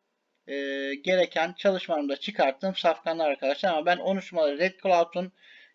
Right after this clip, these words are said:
bin dört yüz metre mesafeli çim koşusunu çıktığı gibi koşuyu kazanmasını bekliyorum. Bir numaralı Charlie'ye dikkat arkadaşlar. Maiden koşuda bin dört yüz metre mesafeli koşuda.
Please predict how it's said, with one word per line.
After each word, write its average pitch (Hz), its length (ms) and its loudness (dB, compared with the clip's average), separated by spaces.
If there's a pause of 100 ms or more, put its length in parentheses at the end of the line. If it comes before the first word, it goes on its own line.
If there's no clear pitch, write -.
bin 170 200 -4
dört 202 220 2
yüz 165 140 -4
metre 165 300 -4
mesafeli 160 640 -2
çim 202 200 0
koşusunu 175 420 -8
çıktığı 202 320 -4
gibi 170 280 -4
koşuyu 208 380 -6
kazanmasını 180 720 2
bekliyorum. 185 600 -2 (120)
Bir 226 200 6
numaralı 156 580 0
Charlie'ye 185 680 2 (140)
dikkat 165 280 0
arkadaşlar. 143 760 2 (420)
Maiden 170 480 2
koşuda 185 460 -4 (300)
bin 175 240 -8
dört 190 240 0
yüz 151 100 -10
metre 151 280 -6
mesafeli 165 640 -2
koşuda. 151 460 -6